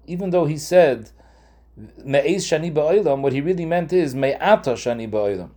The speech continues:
And he's Avivai, there's a Misa, the get is Chala Mafreya, Mishas Nesina. So according to Reb Meir,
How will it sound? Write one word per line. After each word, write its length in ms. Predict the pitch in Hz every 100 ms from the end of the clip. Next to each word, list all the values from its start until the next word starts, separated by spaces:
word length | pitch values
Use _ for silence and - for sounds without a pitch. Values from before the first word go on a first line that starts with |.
| _ -
And 240 | 131 123
he's 200 | 139 127
Avivai, 440 | 135 156 190 170
there's 160 | 156 139
a 40 |
Misa, 440 | 143 175 226 - 135
the 80 | 135
get 200 | 151 151
is 120 | 127
Chala 240 | 151 147
Mafreya, 500 | 143 139 170 202 143
Mishas 540 | 139 - 143 143 143 156
Nesina. 420 | 147 208 185 - _ _ - - - - _
So 160 | - 135
according 300 | 165 196 185
to 120 | 160
Reb 160 | 151
Meir, 540 | 143 160 220 147 143